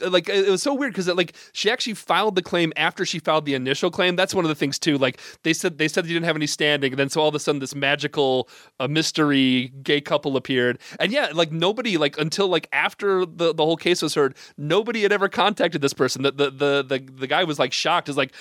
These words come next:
and felt horrible. It's like, "Wait a second, my name and my phone number is being used to deny people rights?" Like, the guy, the guy in, uh, the, the New, uh, Republic reporter was like, "The person felt horrible about it," and, and, and, like, and yeah, nobody, nobody,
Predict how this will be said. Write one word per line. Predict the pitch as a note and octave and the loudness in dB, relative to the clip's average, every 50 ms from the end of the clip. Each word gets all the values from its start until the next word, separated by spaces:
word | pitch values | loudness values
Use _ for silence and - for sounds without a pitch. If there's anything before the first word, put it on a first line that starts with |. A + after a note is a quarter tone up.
| - G#3 - | -12 -4 -2
and | D#3 F3 D#3+ D3 | -2 -2 -2 -2
felt | - G3 F#3+ D#3+ | -2 -2 -2 -2
horrible. | - E3+ G#3+ B3+ F#3+ D3+ C#3+ C#3+ | -2 0 2 2 2 2 2 2
It's | D3 - | 2 2
like, | D#3+ D#3+ D#3 - - - - | 0 0 -2 -4 -10 -14 -4
"Wait | D#3+ F#3+ G3 | 0 0 0
a | F#3 | 0
second, | - F#3 D#3+ D#3+ D3+ D3 | -2 -2 -2 -2 -2 -2
my | C#3 C3+ D#3+ F#3+ | -2 0 0 0
name | G3+ F3 D#3 E3 E3+ F#3 G3+ G3+ | 0 0 0 0 0 0 0 0
and | D3 D3 D#3 | -2 -2 0
my | D3+ C#3+ D3 E3 | 0 2 2 0
phone | D#3+ - D#3 D#3+ F3+ | 2 0 0 0 2
number | F3 F3 F3 G3 F3+ | 0 0 0 0 0
is | D#3 C#3+ | 0 0
being | C#3 E3 F3 D#3+ D3+ | -2 -2 -2 0 0
used | D3 C#3+ D3 E3 - - | 0 0 0 0 -2 -2
to | D#3 | -2
deny | C#3 C#3+ C3 B2 C#3 | 0 0 0 2 0
people | C#3+ - F3 A#2+ C#3+ | 0 0 -2 -2 0
rights?" | C3 C3 B2 B2+ D3+ F3 - - - - - - E3+ | 0 2 2 2 2 2 0 -4 -8 -8 -12 -14 -4
Like, | - D#3 D#3 - D3 | -2 -2 -2 0 -2
the | D3+ | 0
guy, | D3 E3+ G3+ A3 F#3 | 0 2 0 0 -2
the | D3 C#3+ D3 C#3+ | -2 -2 -2 0
guy | E3 F#3 F#3+ F3+ | 2 2 2 2
in, | E3+ E3 D3+ | 0 -2 -2
uh, | C#3+ C3+ C#3 C3+ | 0 2 2 0
the, | C3 B2+ C3+ C3 B2 | 0 0 -2 0 0
the | B2 C3 B2+ B2+ | 2 0 0 0
New, | C3 C3+ D#3 D#3+ D#3 D3 D3 C#3+ C3 | 0 0 -2 -2 -2 -2 -6 -4 -4
uh, | A#2+ A#2+ | -2 0
Republic | B2 B2 - C#3+ D3 D#3 B2+ | 0 0 0 0 -2 -2 -4
reporter | B2+ - C3+ A#2+ | -4 -2 -2 -2
was | A#2+ A#2+ | 0 -2
like, | A#2 A#2 - - - - - - | -4 -4 -6 -10 -20 -20 -16 -12
"The | C3 | -4
person | - D#3+ - - D3 C3 - | 0 0 0 0 -2 -2 -2
felt | C3+ A#2+ G#2+ | -2 -2 0
horrible | B2+ D3 E3 D#3 B2+ A#2+ A2+ A2+ | 0 0 0 0 0 0 0 0
about | A2+ A2+ A2 A2 A2 | 0 0 0 0 0
it," | A2 A2+ | 0 -2
and, | A#2+ A#2 A#2 A#2 A#2+ B2 | -2 -4 -4 -4 -4 -4
and, | A#2+ B2+ C3 | -6 -4 -6
and, | B2+ C3 | -2 0
like, | C3+ C3+ - - - - - - | 0 -2 -2 -4 -14 -20 -4 0
and | C#3+ D#3 F3 | 0 2 2
yeah, | F3+ C#3+ | 2 0
nobody, | C3+ C3+ C#3+ F3 G3 G3 G#3 G3 G#3+ G#3 G3+ F3 | -2 -2 0 0 2 2 2 0 0 0 -2 -2
nobody, | C3+ B2+ C3 C#3+ D#3 F3 F3 E3+ D#3+ D3 | 0 0 2 2 2 2 0 0 -2 -4